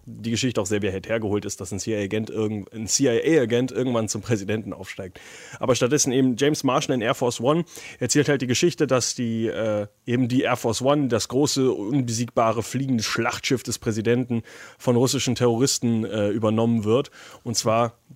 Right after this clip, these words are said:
sind die halt einfach schon an Bord, weil man kann's von außen nicht angreifen. Äh, es fällt ja angeblich auch sogar ein Atombombenanschlag auf das Flugzeug direkt einfach aus, weil's halt dafür gebaut ist. Aber deswegen sagen sie, "Ha,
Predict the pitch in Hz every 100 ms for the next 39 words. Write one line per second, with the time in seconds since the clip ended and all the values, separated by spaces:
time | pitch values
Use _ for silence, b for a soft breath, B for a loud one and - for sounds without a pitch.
0 | - 120 131 127 123 117 117 117 - 120
1 | 107 101 120 113 101 - 110 113 110 110
2 | 110 - 151 - 131 143 156 139 - 190
3 | 214 196 180 190 B B B B 127 120
4 | 117 139 143 127 117 - 139 139 135 127
5 | 117 123 - 123 117 113 - 160 139 131
6 | 135 131 123 131 - 127 123 - 139 -
7 | - 135 - - 156 156 147 117 117 127
8 | - 127 120 117 - 120 156 180 - 107
9 | 110 113 120 117 113 101 110 151 180 151
10 | 156 - B B B B - 120 117 120
11 | - 135 127 117 120 123 117 117